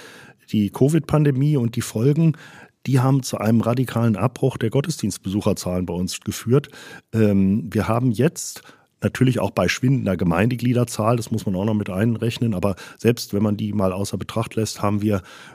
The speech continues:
Gottesdienstbesucherzahlen, die vielleicht noch die Hälfte von dem von zweitausendneunzehn ausmachen. Also die Leute haben einfach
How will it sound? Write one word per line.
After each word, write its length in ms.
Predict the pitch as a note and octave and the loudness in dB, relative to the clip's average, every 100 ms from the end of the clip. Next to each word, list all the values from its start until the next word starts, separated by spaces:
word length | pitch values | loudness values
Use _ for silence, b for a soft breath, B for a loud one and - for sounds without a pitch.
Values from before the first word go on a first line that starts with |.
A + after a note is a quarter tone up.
| _ | _
Gottesdienstbesucherzahlen, 1160 | - A#2+ - A2 G#2 A#2+ A2 A2+ A2+ - G#2+ G#2 | -2 -2 -2 -6 -4 -2 0 0 -2 0 -2 0
die 80 | G#2 | -2
vielleicht 340 | - G2 - | -4 -4 -4
noch 100 | G#2+ | -8
die 140 | - | -4
Hälfte 300 | E2+ A#2 - | -2 -2 -4
von 160 | G#2 G#2 | -4 -4
dem 160 | A2 G#2 | -4 -4
von 120 | G#2+ | -4
zweitausendneunzehn 760 | - F#2+ G2 F#2 F#2 G#2 G2 | -4 -4 -4 -2 -2 -2 -4
ausmachen. 460 | E2 F2 - D#2+ F#2 B B B | -4 -4 -6 -8 -8 B B B
Also 320 | G#2 G2+ - - | 0 0 -2 -12
die 300 | C#3+ A2+ A2 | -16 -2 0
Leute 300 | G2+ A#2+ A2 | 2 0 0
haben 200 | A#2+ A2+ | 0 0
einfach 380 | G#2+ A#2+ G2+ | 2 0 -2